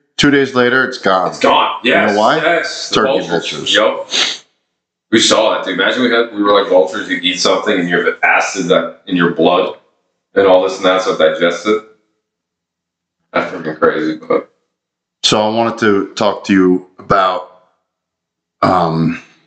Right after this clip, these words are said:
Speaker 1: we got our buddy out there. I don't, I'm not gonna mention him by name.
Speaker 2: Okay. No
Speaker 1: But he just
Speaker 2: problem.
Speaker 1: started, he, you know, he left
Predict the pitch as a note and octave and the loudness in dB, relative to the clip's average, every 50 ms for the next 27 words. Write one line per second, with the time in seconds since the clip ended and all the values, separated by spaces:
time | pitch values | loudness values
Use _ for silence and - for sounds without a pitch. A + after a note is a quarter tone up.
0 | _ _ _ _ _ _ _ _ _ _ _ _ _ _ _ _ G#2 G#2 F#2 G2+ | _ _ _ _ _ _ _ _ _ _ _ _ _ _ _ _ 2 2 4 2
1 | F#2+ F#2 F#2 - - - G#2 G2 E2 F2 G#2+ G#2 F#2+ F#2+ F#2 F2 E2+ E2+ E2+ - | 0 -2 -6 -6 -4 -2 -2 -2 0 2 2 2 2 0 -2 -2 -2 -4 -4 -2
2 | F2+ E2+ E2 D#2+ - - _ _ _ - - - - - - - _ _ _ - | 0 0 0 0 -2 -6 _ _ _ -4 -2 -2 -2 -4 -8 -12 _ _ _ -2
3 | F#2+ G2+ G2+ G2 - G2 G#2 G2+ F#2+ F2+ F2 E2+ E2+ E2+ E2+ - - F2+ E2+ D#2+ | 0 0 0 0 0 0 0 2 2 0 -2 -2 -2 -2 -2 -4 -2 -2 0 0
4 | D2+ D#2 D#2 D#2+ E2 D#2+ D#2 D2 - _ _ _ - - - - - - - - | 0 0 0 0 -2 -2 -4 -8 -14 _ _ _ 0 0 2 0 -2 -2 -2 -6
5 | - - - F#2+ G2 F3+ - G2+ G2+ - - - - A2+ G#2+ G#2+ G2 G2 F#2 - | -10 -4 0 0 0 2 0 0 0 -2 -2 -2 0 0 0 0 0 -2 -6 -6
6 | - - G#2 G#2+ G#2+ G#2 - _ _ _ _ _ _ _ _ _ G#2 F#2+ F#2 E2+ | -10 -2 2 2 2 2 -2 _ _ _ _ _ _ _ _ _ 0 0 0 0
7 | F2+ F#2+ F#2 F2+ F#2 F#2 F2 E2+ - - - - - - | 0 0 2 2 2 2 2 0 -4 -12 -18 -20 -20 -20